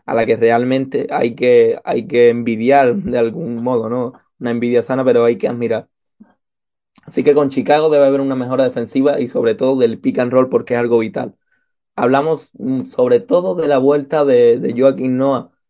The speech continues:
y Derrick Rose a Chicago, también de Justin Holiday, pero en un segundo plano porque no ha tenido tan im-, tanta importancia. Pero también debemos hablar de, del, el reencuentro de Robin López y Jerian Grant con los Knicks,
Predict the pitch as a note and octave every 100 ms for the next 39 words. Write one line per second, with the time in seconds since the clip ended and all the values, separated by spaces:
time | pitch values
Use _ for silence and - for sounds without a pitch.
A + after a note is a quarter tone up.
0 | _ _ A#2+ A#2+ B2+ C3 C3+ C3 - _
1 | _ G3+ - A#2+ C3+ C3+ C3+ - B2 A#2+
2 | A#2 C3+ C3+ A2+ B2 C3 C3+ C#3 B2 A2+
3 | A2+ A#2 A2+ B2 A#2 A2 B2 B2+ A2 -
4 | A#2+ A2+ A2+ A2+ A2+ A#2+ A#2 G#2+ - -
5 | B2 A#2 A#2 C3 A#2 B2 B2+ D3 - -
6 | - _ A#2+ A2+ G#2 A2+ B2 C#3+ D3 D3
7 | D3 C3 B2 A#2+ B2 C3 C3+ B2+ A#2 E3
8 | A2+ A2+ A2+ B2 _ - A#2+ A2+ A#2 A2+
9 | D#3 F3 - B2+ - _ _ _ A2+ A2+
10 | C3 C#3+ C3+ C#3 A#2+ A#2 A2+ A#2+ B2+ A#2+
11 | B2 C3 C#3 - _ _ _ _ - C#3
12 | A2 G#2+ C#3 D#3 -